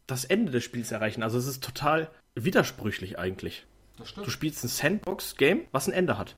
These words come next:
Speaker 2: Ja, immerhin hat's ein Ende. Da arbeitet, äh, World of Warcraft bis heute noch hin.
Speaker 1: <laughs> Ja, und, ähm,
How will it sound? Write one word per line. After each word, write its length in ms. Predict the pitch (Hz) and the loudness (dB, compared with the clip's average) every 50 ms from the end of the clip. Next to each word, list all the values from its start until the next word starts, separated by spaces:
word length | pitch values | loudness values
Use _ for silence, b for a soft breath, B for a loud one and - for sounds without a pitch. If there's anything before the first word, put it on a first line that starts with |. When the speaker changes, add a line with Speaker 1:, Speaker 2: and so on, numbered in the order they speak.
| - | -20
Speaker 2:
Ja, 120 | - - - - | -20 -20 -20 -20
immerhin 240 | 110 104 104 107 104 | -18 -18 -18 -16 -14
hat's 200 | - - - - | -16 -16 -14 -16
ein 60 | 120 | -18
Ende. 220 | 107 104 101 104 98 | -18 -18 -18 -20 -18
Da 100 | 98 107 | -18 -16
arbeitet, 520 | - - 117 120 123 127 - 139 123 - 120 | -16 -14 -14 -14 -14 -14 -16 -16 -18 -18 -18
äh, 240 | 113 117 113 110 | -18 -16 -16 -14
World 180 | 117 123 127 127 | -14 -14 -14 -14
of 140 | 113 - 131 | -16 -16 -14
Warcraft 380 | 135 135 - - 139 131 - | -16 -14 -14 -16 -16 -16 -16
bis 140 | - - - | -20 -20 -16
heute 200 | 151 147 - - | -16 -16 -16 -16
noch 120 | 107 101 98 | -16 -16 -16
hin. 120 | 98 101 - - _ _ _ _ - | -18 -18 -20 -20 _ _ _ _ -4
Speaker 1:
<laughs> 460 | 131 131 131 127 - 135 - - _ _ - | -4 -4 -4 -6 -10 -10 -12 -14 _ _ -6
Ja, 260 | - 117 120 117 110 B B B B B B | 0 2 2 2 0 B B B B B B
und, 260 | B 139 131 127 127 | B 4 4 4 6
ähm, 240 | 135 123 120 120 120 | 8 8 8 8 6